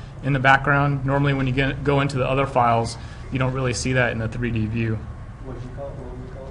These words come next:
Speaker 2: it?
Speaker 1: Uh, generic model adaptive. So it should be down in the G's.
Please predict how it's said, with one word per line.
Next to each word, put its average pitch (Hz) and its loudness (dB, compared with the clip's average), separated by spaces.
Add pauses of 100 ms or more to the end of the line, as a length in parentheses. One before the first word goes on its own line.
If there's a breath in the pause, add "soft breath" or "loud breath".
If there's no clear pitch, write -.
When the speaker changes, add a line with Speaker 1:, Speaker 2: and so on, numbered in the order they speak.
(420)
Speaker 2:
it? 123 0
Speaker 1:
Uh, 120 -8
generic 151 2
model 143 2
adaptive. 135 -2 (2250)
So - -10
it 113 -8
should 127 -8
be 123 -4
down 127 -2
in 117 -4
the 113 -2
G's. 117 -4